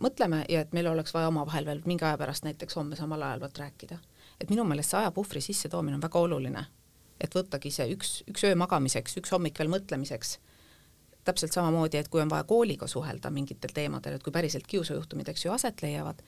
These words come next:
ja mina vanemana saan teada, et siis ma võtan korraks selle aja maha, hingan, proovin rahuneda, mõtlen,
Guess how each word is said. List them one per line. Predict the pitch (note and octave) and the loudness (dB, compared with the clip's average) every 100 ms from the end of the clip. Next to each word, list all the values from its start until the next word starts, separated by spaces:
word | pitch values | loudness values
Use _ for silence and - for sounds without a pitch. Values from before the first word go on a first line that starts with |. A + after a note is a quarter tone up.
| - - - | -20 -18 -2
ja | E3 | 0
mina | F3+ D#3+ | 2 2
vanemana | F#3+ D#3+ D#3 D#3+ | 2 2 0 0
saan | D3+ D3 | -2 0
teada, | B3+ - - D#3+ - - - - - | 0 0 -2 -4 -6 -16 -20 -10 -4
et | D#3+ | 0
siis | F#3+ F3 | 2 2
ma | |
võtan | F3 - D#3+ | 2 0 0
korraks | F#3 A3 F3+ - | 2 0 -2 -2
selle | E3 | 0
aja | F#3 D#3 | 0 0
maha, | D#3+ F#3 B3+ C#4 - _ _ _ _ _ - G3+ | -2 0 0 -2 -8 _ _ _ _ _ -6 0
hingan, | G3+ G3+ G3+ A3 A3+ - _ _ - _ - _ - - | 4 4 4 2 0 -6 _ _ -20 _ -20 _ -18 -6
proovin | F3+ D#3+ D3+ | -2 -2 -2
rahuneda, | F3 G#3 G#3+ G3+ G3 F#3+ G3 - _ _ - | -2 0 0 0 0 -2 -4 -12 _ _ -6
mõtlen, | F3+ E3 D3 | -6 -2 -2